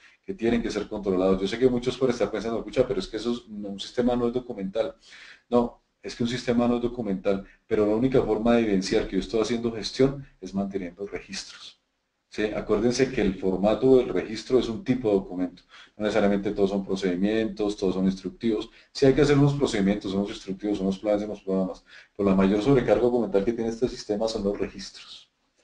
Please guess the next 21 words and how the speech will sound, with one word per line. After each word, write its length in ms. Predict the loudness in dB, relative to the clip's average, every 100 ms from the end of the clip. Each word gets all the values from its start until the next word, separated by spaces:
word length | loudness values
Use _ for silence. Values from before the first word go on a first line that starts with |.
| _ _ _
¿Listo? 380 | -6 -2 -2 -2 -12 -20 0
Conservación 600 | 4 6 6 6 6 6
de 60 | 8
los 120 | 8
documentos. 640 | 6 6 6 6 4 0
Aquí 200 | -4 0
es 80 | 4
muy 140 | 6 8
importante 460 | 6 6 4 4
que 60 | 2
ustedes 180 | 2 2
tengan 200 | 2 2
en 80 |
cuenta 200 | 0 -2
una 120 | -4 -2
cosa. 280 | -4 -4 -10 -20 -20 _ _ 4
Todo 520 | 4 6 2 -4 -16 _
elemento 760 | -4 0 2 4 4 2 -4 -6
o 120 | -8
todo 320 | 2 4 6 4
registro 680 | 2 0 -2 -2 -6 -12